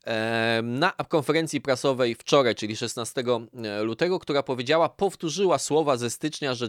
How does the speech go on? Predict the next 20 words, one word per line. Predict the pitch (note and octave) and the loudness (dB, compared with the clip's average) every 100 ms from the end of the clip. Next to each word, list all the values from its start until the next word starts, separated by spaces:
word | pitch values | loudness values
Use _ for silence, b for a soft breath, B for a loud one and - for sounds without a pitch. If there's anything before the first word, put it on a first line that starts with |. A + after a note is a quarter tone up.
| A2 | -2
Joe | F#3+ | -2
Biden | A#3 F#3 E3 D#3 | 0 -2 -2 -2
dalej | B2 C#3 C#3 | 0 0 -2
uważa, | B2 A#2 C3+ C3 B2 B B B | -2 0 2 2 -2 B B B
że | G#2 C#3+ | 0 0
Nord | D3+ G3+ - | 2 -2 -2
Stream | D3 C#3 | -6 -6
dwa | A#2+ D3 | 2 4
jest | C#3+ C3+ A#2 | 4 0 -2
złym | B2 F3+ F3 | 2 2 2
interesem | D3+ C#3+ C#3 C3+ B2+ C3 B2+ B B - | -6 -6 -2 0 0 -4 -6 B B -4
dla | G#2+ A#2+ - | 4 4 4
Europy. | A#2 A#2 B2+ - F2+ | 0 4 4 4 -8
Powiedziała, | - F#2 F#2 G2+ G2+ G2 | -6 -6 -2 0 2 0
użyła | A2 G#2 G2+ | -4 -6 -6
takich | G#2+ A2+ | -6 -10
słów: | - C3+ A2+ | -6 -6 0
„Bad | C#3 D3+ B2 | 2 2 0
deal | A2 A#2 A2+ B B | -2 -2 -4 B B
for | - A#2 | 0 0